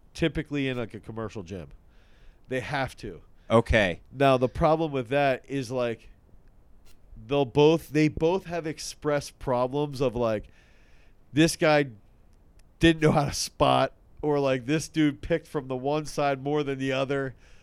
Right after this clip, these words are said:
Speaker 1: Um, and I know, I know one time, like, even Alex has brought up where, like, you're struggling with a rep and the guy will just grab it 'cause they, you know, they're, they're fearful.
Speaker 2: Yeah.
Speaker 1: It's four hundred plus pounds.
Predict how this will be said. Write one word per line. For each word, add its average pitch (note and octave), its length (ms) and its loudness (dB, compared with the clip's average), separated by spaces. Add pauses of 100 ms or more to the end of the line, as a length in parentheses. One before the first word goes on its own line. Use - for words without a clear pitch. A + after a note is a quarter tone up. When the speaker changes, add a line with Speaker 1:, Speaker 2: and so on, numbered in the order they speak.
(180)
Speaker 1:
Um, A#2+ 380 -2 (480)
and C3+ 120 -6
I C#3 80 -2
know, C#3+ 460 -2
I B2 100 -4
know C#3 180 0
one C3+ 280 -2
time, C3+ 380 -6
like, B2+ 300 -4
even C3+ 260 -6
Alex B2 360 -4
has A2+ 100 -12
brought A2+ 260 -4
up G#2+ 200 -4
where, A2+ 120 -2
like, G#2+ 200 -2
you're A2+ 200 -8
struggling B2 520 -2
with A#2 140 -6
a A2 60 -4
rep B2 340 -2
and B2 100 -14
the A#2+ 60 -8
guy B2 220 -2
will A#2+ 180 -4
just A2+ 260 -8
grab B2 340 0
it A2+ 120 -8
'cause A#2 140 -12
they, A2 200 -8 (680)
you B2 100 -10
know, G2 80 -12 (440)
they're, A#2 260 -8 (260)
they're A#2+ 140 -2
fearful. D#3 560 4
Speaker 2:
Yeah. C3+ 320 8
Speaker 1:
It's - 100 -14
four F3 340 2
hundred E3 300 -2
plus D#3+ 240 0
pounds. D3+ 520 -8